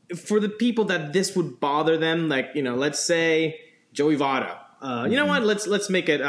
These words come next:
Speaker 1: hometown kid. Let's say Austin Meadows hits four ten,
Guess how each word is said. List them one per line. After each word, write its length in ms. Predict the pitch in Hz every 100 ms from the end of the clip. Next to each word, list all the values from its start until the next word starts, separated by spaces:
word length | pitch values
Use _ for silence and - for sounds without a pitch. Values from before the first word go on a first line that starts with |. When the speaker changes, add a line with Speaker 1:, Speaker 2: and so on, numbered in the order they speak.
| 131
Speaker 1:
hometown 400 | 139 131 131 127
kid. 180 | 123 180
Let's 240 | 311 330
say 240 | 311 302 -
Austin 480 | 220 240 - 214 185
Meadows 580 | 160 135 110 110 - - _
hits 260 | - 135 135
four 300 | - 190 208
ten, 420 | 202 - 120 98